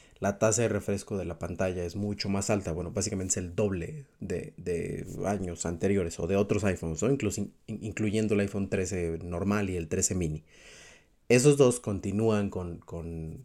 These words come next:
con un display normal de sesenta hertz, que no es malo, mm, para nada malo, simplemente el otro es mejor, ¿no? Entonces sí hay un cambio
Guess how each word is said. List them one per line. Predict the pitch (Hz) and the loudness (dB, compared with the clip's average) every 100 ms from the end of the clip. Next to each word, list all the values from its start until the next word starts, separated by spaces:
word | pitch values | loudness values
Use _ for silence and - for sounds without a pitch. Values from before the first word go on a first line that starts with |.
| - | -14
con | - 85 | -10 -6
un | 95 | -4
display | 101 - 101 101 85 - | -4 0 0 2 -2 -4
normal | 90 104 101 101 104 | 2 4 4 0 -6
de | 82 | -6
sesenta | 87 95 98 | -2 -2 -2
hertz, | 98 87 - - - - - _ _ - | -2 -4 -6 -18 -20 -20 -20 _ _ 8
que | 143 | 10
no | 175 | 12
es | 214 | 10
malo, | 208 135 104 131 302 - _ _ - | 10 8 8 6 2 -6 _ _ -4
mm, | 117 107 80 - | 2 2 0 0
para | 95 92 | 2 4
nada | 95 95 | 2 0
malo, | 110 104 107 131 | 0 0 -2 -2
simplemente | 101 95 101 92 80 104 87 - _ _ _ _ | -2 0 0 0 0 0 0 -6 _ _ _ _
el | - | -4
otro | 82 98 | -2 2
es | 117 | 4
mejor, | 156 - - - | 6 4 -2 -4
¿no? | 95 160 | -2 0
Entonces | - 98 113 104 - - | 0 0 0 -2 -6 0
sí | - 127 127 127 123 - _ _ | 2 4 2 2 0 -2 _ _
hay | 110 104 107 107 104 - _ _ | 0 2 2 2 -2 -8 _ _
un | 113 95 | -10 -6
cambio | - 104 101 107 95 | 0 2 4 2 2